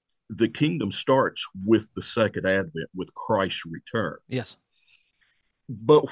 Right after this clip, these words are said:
Speaker 1: when, here is one of the most important questions we need to ask. When does the kingdom of Christ begin?
Speaker 2: Yes.
Speaker 1: And, and I believe that, um, we can show biblically that it began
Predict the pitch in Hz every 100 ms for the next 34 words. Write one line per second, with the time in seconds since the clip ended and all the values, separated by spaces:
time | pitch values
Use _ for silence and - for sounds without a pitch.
0 | - 175 180 185 180 _ - - 180 196
1 | - 135 113 113 135 113 123 117 - 92
2 | - - 165 - - - 147 139 - -
3 | 90 107 113 104 95 98 123 98 90 -
4 | _ _ _ _ 160 160 165 156 123 131
5 | 123 - 135 - 123 107 98 107 110 85
6 | - - 95 92 90 - 92 85 123 180
7 | - - _ 139 123 - - _ _ _
8 | _ _ - 135 139 131 190 202 165 117
9 | 95 135 - _ 127 120 - 113 113 104
10 | 92 - 113 131 131 104 - - 131 110
11 | 98 113 175 202 - 82 92 107 _ _
12 | _ _ - 123 123 117 117 101 110 113